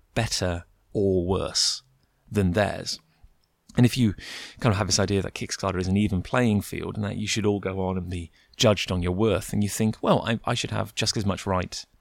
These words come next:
as they do, or I should be getting just as much attention." And it's very hard n-, to talk about this without sounding entitled. You don't want to say that, like, "Oh, damn it, people owe me money."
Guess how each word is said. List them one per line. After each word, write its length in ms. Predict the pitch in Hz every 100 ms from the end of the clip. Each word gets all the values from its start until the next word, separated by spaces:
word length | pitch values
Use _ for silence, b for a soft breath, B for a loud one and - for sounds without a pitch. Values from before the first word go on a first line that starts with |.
| -
as 140 | 95
they 180 | 110 101
do, 280 | 95 87 92 B B B
or 80 | 113
I 20 |
should 220 | 104 110
be 60 | -
getting 240 | 110 107
just 200 | 104 104
as 80 | 110
much 180 | 98 -
attention." 480 | - 175 139 85 - B B B B B
And 80 | -
it's 60 |
very 140 | 156 208
hard 180 | 160 139 _ -
n-, 140 | 123
to 100 | -
talk 160 | 110 120
about 140 | 98
this 120 | 95 101
without 200 | 98 95
sounding 280 | 98 90
entitled. 540 | 90 - 113 107 - 95
You 60 |
don't 140 | 101 117
want 80 | 104
to 40 |
say 180 | - 98
that, 180 | 95 -
like, 260 | 95 - -
"Oh, 120 | 107
damn 200 | 101 92
it, 80 | 87
people 300 | 101 95 -
owe 200 | 113 110
me 120 | 95
money." 340 | 95 101 -